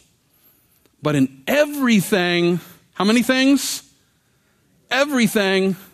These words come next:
by prayer and supplication with thanksgiving, let your requests be made known to God, and the peace of God which surpasses all understanding will guard your hearts and minds through Christ Jesus. Finally, brethren, whatever things are true,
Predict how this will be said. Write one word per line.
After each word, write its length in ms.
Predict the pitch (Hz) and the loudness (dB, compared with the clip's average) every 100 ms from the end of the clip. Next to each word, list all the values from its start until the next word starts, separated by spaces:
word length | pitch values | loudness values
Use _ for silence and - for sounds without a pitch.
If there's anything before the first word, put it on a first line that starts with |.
| _ _ _ - | _ _ _ -8
by 160 | 180 | -6
prayer 340 | 170 - 208 214 | -6 -2 0 0
and 120 | 196 | 0
supplication 640 | 220 190 - 208 196 170 | -2 -2 -2 -2 0 2
with 160 | 175 185 | 0 0
thanksgiving, 580 | 208 180 208 208 165 156 - - | -2 -2 0 2 0 -2 -12 -2
let 260 | 139 190 | 0 0
your 160 | 208 196 | 0 0
requests 360 | 190 - 190 - | 0 0 -4 0
be 100 | 170 | 0
made 240 | 156 139 | 2 2
known 220 | 185 311 | 2 2
to 80 | 277 | 2
God, 360 | 180 156 214 226 _ _ _ _ _ _ _ _ _ _ _ _ _ _ - | 0 -2 -4 -6 _ _ _ _ _ _ _ _ _ _ _ _ _ _ -10
and 120 | 113 | -8
the 40 | |
peace 300 | 113 143 135 | -6 -4 -2
of 80 | 135 | -4
God 240 | 120 123 120 | -4 -4 -4
which 140 | 113 | -8
surpasses 440 | 113 127 123 120 | -8 -8 -8 -6
all 200 | 113 117 | -6 -4
understanding 420 | 123 117 131 135 110 | -4 -6 -6 -6 -6
will 80 | 107 | -8
guard 360 | 123 123 117 | -8 -6 -6
your 160 | 123 113 | -6 -6
hearts 320 | - 113 113 | -6 -8 -6
and 100 | 110 | -4
minds 280 | 113 113 113 | -4 -4 -6
through 160 | 120 | -10
Christ 300 | 110 113 107 | -10 -10 -10
Jesus. 440 | - 120 113 110 - | -10 -8 -8 -8 -10
Finally, 760 | - - - - 127 131 131 | -16 -20 -20 -8 -6 -4 -4
brethren, 500 | 113 123 127 107 101 - - - | -2 -4 -4 -4 -6 -12 -20 -14
whatever 400 | 101 101 113 135 | -8 -4 -2 -2
things 300 | 127 139 131 | -2 -2 0
are 120 | 123 | -2
true, 440 | 117 - 107 101 | -6 -6 -6 -6